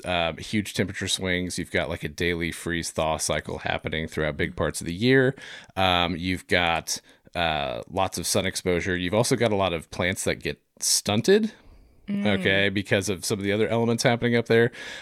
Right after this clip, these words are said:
Speaker 1: Um, it's just, it's interesting. There's a lot going on, uh, in this, uh, uh, in this little ecosystem, and, uh, we're gonna talk about it, um, in more detail here. Uh, but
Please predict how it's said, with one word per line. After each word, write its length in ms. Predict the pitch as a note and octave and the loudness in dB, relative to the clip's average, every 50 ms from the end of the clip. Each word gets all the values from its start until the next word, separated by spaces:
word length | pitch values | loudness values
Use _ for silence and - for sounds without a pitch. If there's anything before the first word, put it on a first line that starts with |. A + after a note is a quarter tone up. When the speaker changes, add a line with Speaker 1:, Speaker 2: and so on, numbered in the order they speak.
| - - - | -16 -6 0
Speaker 1:
Um, 520 | G2 G#2+ G#2 G2+ G2+ G2+ G2 G2 G2 F#2+ - _ _ _ | 2 4 4 4 4 4 4 2 0 0 -2 _ _ _
it's 140 | - - - | -6 -2 0
just, 200 | - D#3+ - - - - | 0 0 0 -2 -4 -6
it's 200 | A#2 - - - - | -6 -6 -4 -4 -4
interesting. 340 | A2+ G2 - - - C#2+ B1+ | -4 -4 -2 -4 -4 -4 -2
There's 140 | F2+ G2 C3 | -2 0 2
a 40 | |
lot 240 | B2 C3+ C3 B2 G2 | 4 6 6 6 4
going 240 | G#2 G#2+ G2+ F2+ E2+ | 4 4 4 4 2
on, 260 | E2 E2+ E2+ E2 E2+ - - - - - - | 0 0 0 0 -2 -4 -6 -12 -20 -8 0
uh, 200 | F#2 F#2+ F#2 F2+ - - | 2 4 4 4 4 2
in 160 | A2 G2 F#2+ | 0 2 2
this, 300 | F#2 F2+ E2+ - - - | 2 0 0 0 0 2
uh, 320 | G2+ F2 F2 E2+ D#2 D#2+ - - _ - | 4 4 4 4 2 2 -2 -4 _ -2
uh, 280 | F#2+ F2 F2 E2+ E2 - - _ _ _ - - _ _ - | 0 0 2 0 0 -2 -4 _ _ _ -20 -20 _ _ 2
in 140 | C3 C3 B2+ | 4 6 6
this 260 | A#2+ A2+ G#2+ - - - - - - - - | 8 6 6 4 0 -4 -8 -14 -18 -6 -2
little 160 | A2+ G#2 G2+ | 0 2 2
ecosystem, 720 | F2 F2+ F#2+ - F#2 F2 - F#2+ F2+ - G2 F#2 F2 F2+ F2 - - - | 2 0 0 0 0 0 0 -2 -2 0 0 0 0 -2 -2 -4 -6 -2
and, 300 | - B2 B2 B2+ B2 A#2+ B2+ | 2 4 6 6 6 8 8
uh, 140 | A#2+ A#2 A#2 | 6 6 6
we're 80 | B2+ C3+ | 6 6
gonna 140 | D3 C3 A#2 | 4 4 4
talk 200 | - D3 C3 - | 4 4 2 4
about 200 | G2+ G2 G2 F#2+ | 2 2 4 4
it, 160 | G2+ - - _ _ - | 2 0 -2 _ _ 2
um, 360 | G#2+ G#2+ G#2+ G2 G2 G2+ - - - - - _ _ _ _ _ _ _ _ _ _ _ _ _ _ - - | 4 4 4 4 2 0 -2 -4 -8 -18 -20 _ _ _ _ _ _ _ _ _ _ _ _ _ _ -4 2
in 140 | - D3 D3 | 4 6 8
more 160 | C#3 B2+ A#2+ | 8 6 6
detail 400 | G2 A2 A2 G#2+ - A2+ F#2 G2 G#2+ | 6 4 2 2 4 4 4 4 2
here. 320 | D#2+ G#2 F2 E2+ E2+ F2 - - - - - - - - - | 2 0 0 0 0 -2 -4 -8 -16 -16 -16 -16 -10 -2 2
Uh, 320 | A#2+ A#2+ A2+ G#2 G2+ G2 | 4 6 8 8 8 6
but 440 | E2+ F#2 A#2+ E3+ F#3+ F#3 E3 E3 - | 4 4 6 8 8 8 8 6 4